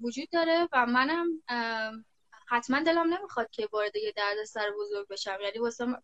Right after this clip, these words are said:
همونطور که تو گفتی، برای من راحت تره که روی خودم و روی اطرافیانم تأثیر بذارم تا روی یه کسی که برای من دردسر بزرگی درست می‌کنه. و واقعاً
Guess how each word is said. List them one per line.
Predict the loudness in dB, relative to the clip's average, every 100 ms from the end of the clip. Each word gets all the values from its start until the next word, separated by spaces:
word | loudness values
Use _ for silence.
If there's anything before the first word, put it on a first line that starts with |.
| -8
همونطور | -8 -6 -8
که | -8
تو | -10 -8
گفتی، | -8 -2
برای | 2 2
من | 2 2
راحت | 2 0 -2
تره | -2 -2
که | -2 -8 -10 -20 -20 -20 -4
روی | 2 2
خودم | 4 2 4 4 4 4
و | 4 4
روی | 2 2 2 2
اطرافیانم | 2 2 2 2 4 2
تأثیر | 2 2 0 -4
بذارم | -4 -2 -4 -4
تا | -6 -4
روی | -2
یه | 0 0 0
کسی | -2 -4 -4
که | 0
برای | 2 2
من | 2 2
دردسر | 4 2 0 0 0
بزرگی | 2 0 -2 -4
درست | -6 -8 -10
می‌کنه. | -16 -16 _ _ -20 -20 _ 0
و | 4
واقعاً | 4 4 4 6 4 4